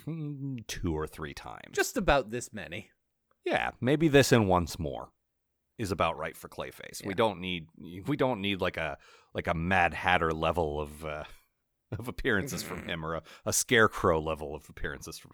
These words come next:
Speaker 1: him.
Speaker 2: We got, looking ahead, we got some good stuff coming up.
Speaker 1: Oh yeah, no, uh, like I said, we're, we're heading into the second half of the series where they completely sort of figured out what was going on.
Speaker 2: Yeah.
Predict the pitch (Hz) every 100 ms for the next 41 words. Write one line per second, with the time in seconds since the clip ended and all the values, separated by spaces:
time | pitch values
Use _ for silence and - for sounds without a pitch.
0 | - - - 135 269 196 - - - 151
1 | 123 101 113 127 135 85 - 98 - 107
2 | - - 85 87 82 - _ _ _ _
3 | _ - 104 76 55 - 123 87 71 76
4 | 104 104 - - 92 85 78 80 92 82
5 | 78 _ 190 113 104 92 92 85 - 90
6 | 85 82 85 82 76 95 90 82 85 80
7 | 80 104 - 107 90 82 - 80 - 101
8 | 87 82 80 90 92 - 87 - 82 78
9 | 76 78 80 78